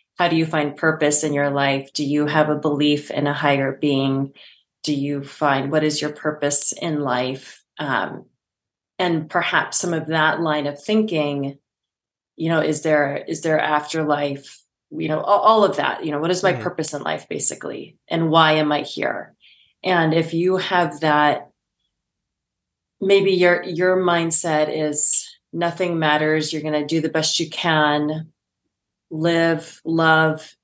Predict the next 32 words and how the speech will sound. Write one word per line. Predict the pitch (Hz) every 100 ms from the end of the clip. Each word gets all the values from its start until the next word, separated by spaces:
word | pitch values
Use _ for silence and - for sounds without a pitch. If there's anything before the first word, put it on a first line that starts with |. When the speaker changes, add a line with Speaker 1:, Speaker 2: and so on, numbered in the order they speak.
| -
Speaker 1:
and | 165 151 147
serve, | - 180 160 151 170 - - _ -
right? | 165 165 202 - 180
Um, | 170 156
Speaker 2:
Mm-hmm. | 165
Speaker 1:
others, | 175 151 147 - - - - -
<clears throat> | - _
excuse | 285 - - 240 208 - 220 214
me, | 170 165 - _ _ _ _ _ _ _ _ _ _ _ _ - - - _
then | 170 190 180 175 185 - -
it | 190 185
doesn't | 190 180 151
matter | 175 170 175 170
to | - 160
you | 147 151 151 147 143 139 139 - _
why | 156 147 160 151 156
things | 156 147 - -
happen | - - - - - - _ -
or | 165
how | 160 - 170 151
things | - 123 -
happen. | 135 - - 139
You're | 151
just | 143 -
gonna | 160 156
face | - 160 160
them | 156 147
one | 147 147
moment | 147 143 135
at | -
a | 104
time. | - -